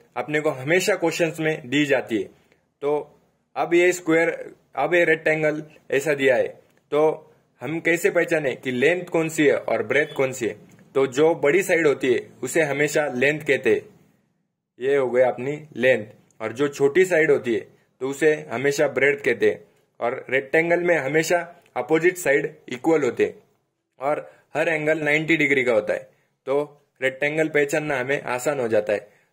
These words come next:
तो इसी तरह से, इसी तरीके से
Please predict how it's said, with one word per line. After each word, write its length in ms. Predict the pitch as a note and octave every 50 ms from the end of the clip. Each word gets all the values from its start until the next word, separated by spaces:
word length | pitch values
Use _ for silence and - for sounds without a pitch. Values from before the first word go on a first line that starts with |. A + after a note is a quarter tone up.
| _ -
तो 60 | C3
इसी 240 | C3+ D3 C#3+ E3 F#3
तरह 360 | F3+ E3+ D#3+ D#3+ D#3 D#3 D#3
से, 320 | D3 D3 D3+ C#3+ C#3+ - _ _ _ _ _ _
इसी 200 | C3 C#3+ C#3+ F#3+
तरीके 320 | F3+ F3 E3 D#3+ D3 D3 D3
से 280 | C#3+ C#3+ C3 C3 -